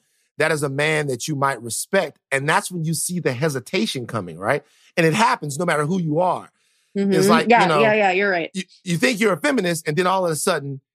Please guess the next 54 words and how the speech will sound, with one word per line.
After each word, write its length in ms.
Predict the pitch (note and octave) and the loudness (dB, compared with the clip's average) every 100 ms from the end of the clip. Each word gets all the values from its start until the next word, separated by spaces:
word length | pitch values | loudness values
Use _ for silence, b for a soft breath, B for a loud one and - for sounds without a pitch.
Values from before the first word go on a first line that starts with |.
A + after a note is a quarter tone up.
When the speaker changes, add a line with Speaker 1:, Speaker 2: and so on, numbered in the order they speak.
| _ | _
Speaker 1:
there 260 | - F3 F3 | 0 2 2
is 220 | D#3+ D3 | 2 0
a 60 | - | -2
conversation 640 | F3 E3 D#3 F3 D#3+ D3+ | 0 0 0 -2 -2 0
on 120 | C3+ | -2
Twitter 380 | C3 G3+ E3+ D3+ | 0 0 2 0
about 400 | C3 C3 C3+ C3+ _ - | 0 0 -2 -2 _ -14
splitting 500 | - - G3 D#3+ C3+ | -12 -4 -2 0 -2
the 60 | |
rent, 280 | B2+ F#3+ D3 _ _ _ _ _ | 0 -2 -2 _ _ _ _ _
and 120 | C3+ | -2
everybody 540 | E3 E3+ E3 D#3 D3+ D3 | 0 0 2 0 0 -2
is 140 | C3 | -2
like, 240 | C#3 A#2+ - _ _ _ | -2 -2 -8 _ _ _
"Yo, 380 | A#2+ C3 A2+ G2+ - | -2 0 0 -4 -10
you 220 | C3 C3+ | -6 -2
are 100 | A2 F2+ F#2 | -2 -4 -12
broke 520 | - C3 C#3+ D3 D3 - | -4 0 2 2 -2 -8
if 200 | B2+ A#2 | -8 -8
you 80 | B2+ | -6
split 420 | A2 - D#3 C3+ | -8 -4 -4 -2
the 100 | - | -4
rent 240 | A2+ C3+ C3 | -4 -2 -2
with 120 | C3 | -2
a 40 | |
woman." 260 | B2+ C#3 B2+ | 0 -2 -2
And 80 | C3 | -4
you 100 | D#3 | -4
think, 240 | D3 E3 E3 | -2 -4 -2
"Yo, 520 | B3+ G4+ F#3+ A2 F2+ _ _ _ _ _ - | -2 0 0 -2 -6 _ _ _ _ _ -2
why 180 | - G#4 | 0 0
should 120 | G4+ | 0
I 120 | - G4 | 0 0
have 120 | C#4 | -2
to 80 | E3+ | -6
pay 180 | F3 D#3 | -2 0
all 180 | C#3 C3+ | 0 -2
the 80 | B2 | -4
rent?" 340 | C3 B2 A#2+ C#3 | -4 -4 -4 -4
And 140 | C#3 | -2
you 100 | F#3+ | -2
get 240 | D3+ G#3 D3 | 0 -2 0
mad 460 | D3+ G3+ G#3+ G3+ | 2 4 4 2
and, 160 | F3+ E3+ | 0 -2
and 120 | F3 | -2
you 80 | F3+ | -2
get 160 | E3 A3+ | 0 0
into 220 | F#3 G3+ | 2 0
a 60 | D#3+ | 2
whole 260 | G3+ G3 | 0 0
thing 240 | G3 A#3+ G3+ | -2 -2 0
you 100 | F#3 | 0
don't 160 | F#3 | 0
know. 240 | G3+ G#3+ | 0 0